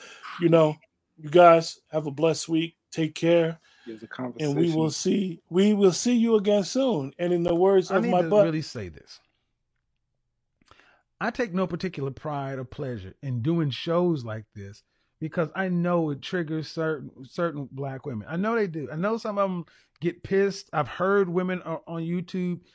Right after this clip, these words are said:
Speaker 3: saying things that d-, they don't watch the show end to end. And I'm not gonna s-,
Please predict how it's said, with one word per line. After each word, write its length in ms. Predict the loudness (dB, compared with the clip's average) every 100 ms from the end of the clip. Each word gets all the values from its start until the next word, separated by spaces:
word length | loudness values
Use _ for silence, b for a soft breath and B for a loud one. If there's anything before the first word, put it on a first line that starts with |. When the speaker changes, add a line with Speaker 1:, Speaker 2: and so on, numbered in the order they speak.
| _
Speaker 3:
saying 420 | -8 -2 0 0
things 460 | -2 -2 0 -2 -4 -12 -8
that 200 | -6 -4
d-, 80 | -6
they 160 | -2 0
don't 260 | 2 0 0
watch 360 | -2 -4 -6
the 100 | -10
show 580 | -6 0 2 2 -2 -6 _ _ _ -4
end 240 | -2 0
to 120 | -4
end. 500 | -4 -2 -2 -4 -8 -12 _ _ _ _ _ _ _ _ _ _ _ _ _ -6
And 140 | -2
I'm 100 | 0
not 200 | -2 -2
gonna 200 | -4 -6
s-, 220 | -8 -10